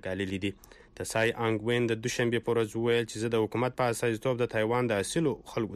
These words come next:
څخه بخښنه غواړم چې په تیرو څلور سوو کلونو کې یې زیاتې بې عدالتۍ زغملې دي. هغې وویل چې موږ ته پکار ده چې تاریخ ته جدي وګورو او حقایق بیان کړو تر څو پرمختګ وسو کړی. ولسمشرې زیاته کړه چې د تاریخي عدالت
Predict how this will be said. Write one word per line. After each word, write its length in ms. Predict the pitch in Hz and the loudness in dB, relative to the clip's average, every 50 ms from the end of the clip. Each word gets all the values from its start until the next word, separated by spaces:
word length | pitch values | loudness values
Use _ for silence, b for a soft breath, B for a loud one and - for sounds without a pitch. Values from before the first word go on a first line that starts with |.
| 98 - | -6 -6
څخه 220 | - - - - 123 | -6 -4 -2 0 0
بخښنه 320 | 127 - - 165 160 160 147 | 0 2 2 2 4 4 4
غواړم 240 | 151 156 156 156 147 139 | 2 2 2 2 0 -2
چې 60 | - - | -4 -6
په 140 | - 127 - - | -6 -6 -2 -2
تیرو 180 | 160 156 160 151 - - | 0 0 0 0 -2 -4
څلور 360 | - 123 131 156 190 208 185 - - | -4 0 2 4 4 4 2 2 0
سوو 200 | 160 151 156 156 147 - | 0 2 2 0 -2 -4
کلونو 280 | 127 127 143 156 139 123 110 | -4 -2 0 2 0 0 0
کې 80 | - 117 117 | 0 -2 0
یې 180 | 117 113 107 107 104 | 2 0 0 -2 0
زیاتې 280 | 117 120 113 104 - 101 104 | 2 2 2 0 -2 -6 -4
بې 80 | 113 113 113 | -2 -2 0
عدالتۍ 380 | 113 131 123 127 120 - 143 113 - | 0 2 0 0 0 0 -2 -2 -2
زغملې 380 | - 101 98 98 104 95 98 95 98 | -4 -2 -2 0 0 0 0 0 0
دي. 80 | 104 - B B B B B B B B B - | -2 -2 B B B B B B B B B -4
هغې 180 | 104 98 120 127 | 0 2 2 2
وویل 260 | 131 123 123 123 123 120 | 4 4 4 2 2 0
چې 60 | - 120 117 | -2 -2 -2
موږ 100 | 123 - - | -2 -2 -4
ته 100 | 113 101 | -4 -4
پکار 260 | 110 101 - 127 127 127 127 | -4 -2 0 0 0 0 -2
ده 60 | 127 - | -4 -6
چې 120 | - 127 - 107 | -6 -4 -2 0
تاریخ 220 | 104 110 107 - - | 0 0 0 -2 -4
ته 120 | 110 95 95 | -6 -4 -4
جدي 220 | 101 101 107 151 147 | -6 -2 0 0 2
وګورو 400 | 117 104 104 104 117 127 135 135 127 | 2 2 2 2 2 2 4 4 4
او 100 | 123 139 | 4 2
حقایق 320 | 143 - - 147 156 156 - 113 110 | 0 0 2 2 2 2 0 -2 -2
بیان 180 | 107 107 113 110 | -2 -2 -2 -2
کړو 180 | - 131 117 - | -4 -6 -4 -4
تر 120 | 135 123 - | -6 0 0
څو 100 | 147 147 - | 0 0 0
پرمختګ 380 | 156 139 139 131 - - 165 135 104 | 0 0 0 -2 -2 0 -2 -2 -2
وسو 220 | 98 - - 104 - - | -4 -8 -8 -10 -6 -4
کړی. 140 | 107 101 98 B B B B B B B B B B | -4 -4 -4 B B B B B B B B B B
ولسمشرې 460 | 107 101 - - 117 110 - - 104 95 127 | -6 -4 0 0 0 0 0 -2 -2 2 2
زیاته 200 | 131 127 - 139 120 | 0 2 2 0 0
کړه 100 | - 135 123 - | 0 -2 -2 0
چې 60 | - 127 | -2 -4
د 80 | 113 - | -2 0
تاریخي 380 | 110 104 98 95 - - 151 123 | -2 -2 -2 -4 -2 -2 0 0
عدالت 320 | 107 98 101 101 104 101 | 0 0 0 0 0 -2